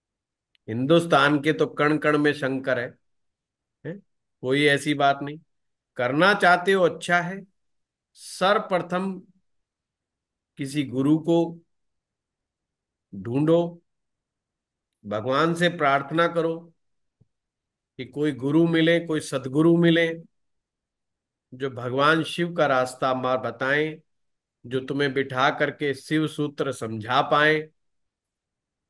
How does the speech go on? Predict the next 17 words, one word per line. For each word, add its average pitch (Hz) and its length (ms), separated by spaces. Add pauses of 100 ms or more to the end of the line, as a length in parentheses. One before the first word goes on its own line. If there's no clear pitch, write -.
(220)
तो 131 100
शिव 208 300
का 196 180
रास्ता 139 480
ही 147 440 (560)
षड 175 460
रिपु 143 400
को 151 480 (400)
कम 147 240
कर 156 200
सकता 170 500
है 185 220
या 180 200
समाप्त 123 600
कर 101 220
सकता - 540
है, - 60